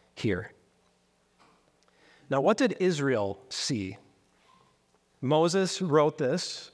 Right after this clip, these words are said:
to Israel as they're wandering, as they've been redeemed from Egypt, wandering in the wilderness, about to enter into the promised land that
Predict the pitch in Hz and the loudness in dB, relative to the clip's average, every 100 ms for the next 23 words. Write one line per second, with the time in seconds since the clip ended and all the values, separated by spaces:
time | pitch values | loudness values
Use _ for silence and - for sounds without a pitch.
0 | _ _ _ _ _ - 185 175 185 220 | _ _ _ _ _ -8 -2 0 0 2
1 | 170 139 147 131 143 185 147 147 131 143 | 0 0 0 0 0 0 0 0 0 0
2 | 139 135 - - 127 139 151 160 165 170 | 0 -2 -10 -4 0 2 0 0 0 0
3 | 143 143 135 143 139 139 - - 131 131 | 0 0 -2 0 -2 -4 -12 -6 -2 0
4 | 147 160 185 - 180 170 180 175 - - | 0 0 0 0 0 0 -2 -6 -16 -14
5 | - 151 139 147 147 - 143 131 151 160 | -4 -2 0 0 -2 -8 -2 0 2 0
6 | 160 160 160 143 139 143 147 139 135 143 | -2 -2 0 0 -2 -2 -2 -2 0 0
7 | 190 165 151 160 165 147 156 - 147 151 | 0 -2 -2 0 0 0 -2 -2 -2 -4
8 | 151 - - - 143 135 135 - 143 143 | -6 -14 -20 -4 0 0 -2 -2 0 0
9 | 156 - 139 135 156 185 151 123 139 - | -2 -2 -2 0 -2 -2 0 -2 -2 -10